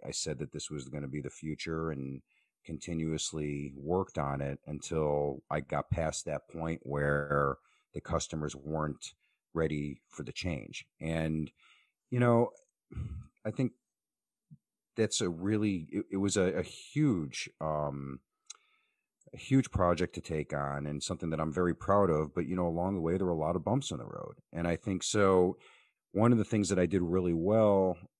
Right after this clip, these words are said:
which I probably wouldn't have done my younger version of myself, is that I communicated openly with our customer base. And I told them that what was going on. And I, I really, um, not so much demanded, but really stayed on top of people, you know, for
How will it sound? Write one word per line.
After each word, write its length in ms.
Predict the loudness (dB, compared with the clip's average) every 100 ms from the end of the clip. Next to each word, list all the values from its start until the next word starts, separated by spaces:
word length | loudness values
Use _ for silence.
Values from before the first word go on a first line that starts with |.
| _
which 180 | -4 0
I 60 | -2
probably 500 | 2 2 2 2 0
wouldn't 360 | 2 2 2
have 180 | -2 -2
done 600 | -2 0 0 0 -2 -6 -16 _
my 160 | 0 2
younger 340 | 6 6 4
version 320 | 6 6 6
of 80 | 4
myself, 380 | 2 2 0 0
is 100 | 2
that 100 | 2
I 60 | 2
communicated 680 | 2 2 4 2 2 4
openly 400 | 6 4 4 2
with 160 | 2 0
our 100 | 0
customer 400 | 0 -2 -2 -6
base. 320 | -6 -8 -4
And 100 | 0
I 40 | 0
told 300 | 4 6 8
them 140 | 6
that 160 | 4 2
what 160 | 2
was 120 | 2
going 300 | -2 -4 -4
on. 220 | -8 -10 -4
And 120 | 0
I, 300 | 2 0 -2 _ _ _ _
I 60 | -4
really, 680 | 0 2 4 4 0 -4 -8 -2
um, 500 | 0 2 0 -4 -6
not 200 | 0 2
so 100 | 2
much 220 | 0 -2
demanded, 480 | -6 -6 -4 -4 -2
but 160 | -2 6
really 240 | 8 10
stayed 260 | 8 4 2
on 100 | 2
top 260 | 0 0 0
of 100 | -4
people, 540 | -4 -2 0 0 -2 _ _ _
you 80 | 0
know, 120 | 2
for 800 | 0 -2 0 4 4 4 2 0